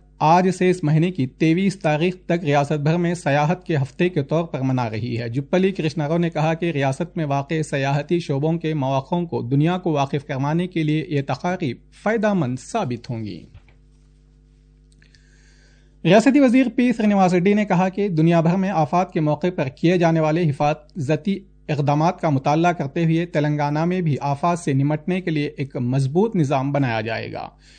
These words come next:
انہوں نے کہا کہ عوام کے جانوں اور مال کا تحفظ ہی حکومت کی اولین ترجیح ہے۔ سیلاب، آگ لگنے کے حادثات اور صنعتی علاقوں میں پیش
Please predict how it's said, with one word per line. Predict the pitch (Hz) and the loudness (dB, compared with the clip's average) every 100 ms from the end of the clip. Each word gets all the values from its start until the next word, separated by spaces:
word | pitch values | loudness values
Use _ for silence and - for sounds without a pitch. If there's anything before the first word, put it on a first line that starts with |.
| - | -4
انہوں | 170 196 226 | 4 6 6
نے | 226 | 4
کہا | 208 214 | 4 4
کہ | 226 269 | 4 0
عوام | 160 143 175 214 | 2 4 4 2
کے | 214 143 | 0 0
جانوں | 120 143 165 196 | 2 2 2 -2
اور | 202 147 | -2 0
مال | 147 160 | 2 2
کا | 180 147 | 2 -2
تحفظ | - 135 151 190 185 | -2 -2 -2 -2 0
ہی | 185 | 2
حکومت | 147 139 185 220 | 0 0 -4 -4
کی | 156 | -4
اولین | 151 160 160 135 120 | -2 2 2 2 0
ترجیح | 127 117 113 | -2 -4 -4
ہے۔ | 110 113 - - - - | -4 -6 -10 -18 -20 -20
سیلاب، | - 180 180 185 220 226 - _ - | 0 4 8 8 6 2 -12 _ 2
آگ | 147 | 2
لگنے | 151 147 160 190 | 4 2 2 0
کے | 180 | 0
حادثات | 139 147 147 160 175 | 0 0 0 -2 0
اور | 160 | -4
صنعتی | 135 156 160 165 180 | -2 0 0 2 2
علاقوں | 151 147 175 | 2 2 0
میں | 156 | 0
پیش | - 170 175 | 0 2 2